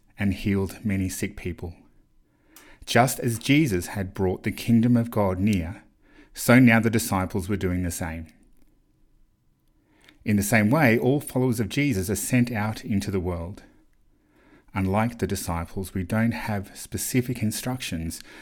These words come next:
about what to take with us. However, we need to be just as careful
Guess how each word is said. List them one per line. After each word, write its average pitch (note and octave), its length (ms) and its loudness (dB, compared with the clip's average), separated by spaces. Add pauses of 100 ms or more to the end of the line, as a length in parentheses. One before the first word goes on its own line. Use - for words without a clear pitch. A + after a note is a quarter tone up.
(160)
about F#2 240 -2
what G2 200 -8
to G2+ 120 -4
take - 380 -8
with A2 180 -2
us. F2 320 -12 (1080)
However, A2 380 6
we G2 180 0
need A#2 320 4
to A2+ 80 -10
be G2+ 120 0
just C3 380 -2
as A2 100 -2
careful B2 640 -6